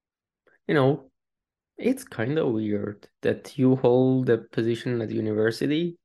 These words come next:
and, and you have, and it is named after the person that, um, your wi-, your ex-wife is now married to.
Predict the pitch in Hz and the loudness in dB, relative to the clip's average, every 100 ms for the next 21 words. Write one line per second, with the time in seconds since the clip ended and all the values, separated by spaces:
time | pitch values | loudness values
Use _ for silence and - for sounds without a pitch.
0 | _ _ _ _ _ _ _ _ - 110 | _ _ _ _ _ _ _ _ -8 -4
1 | 107 107 107 107 104 107 107 - - _ | -2 -2 0 0 0 -2 -4 -10 -20 _
2 | _ _ 131 127 117 123 - _ _ - | _ _ 0 0 0 -4 -6 _ _ -10
3 | - 151 143 139 139 131 135 185 180 143 | -4 -2 0 0 2 4 4 4 2 -2
4 | 143 131 127 135 127 123 117 117 107 113 | -2 -4 -2 -2 -4 -4 -8 -8 -10 -14
5 | _ _ 110 107 - _ _ - _ _ | _ _ -4 -4 -6 _ _ -20 _ _
6 | - - 117 113 110 104 104 - - 120 | -20 -4 0 0 0 0 -2 -6 -4 2
7 | 117 110 110 113 117 135 117 107 - - | 4 2 2 2 2 0 0 -2 -4 -8
8 | 135 - 113 113 113 110 107 110 113 110 | -8 -4 -4 -2 -6 -4 -4 -4 -4 -2
9 | 104 104 113 - - 117 | -2 -2 -2 -4 -6 -6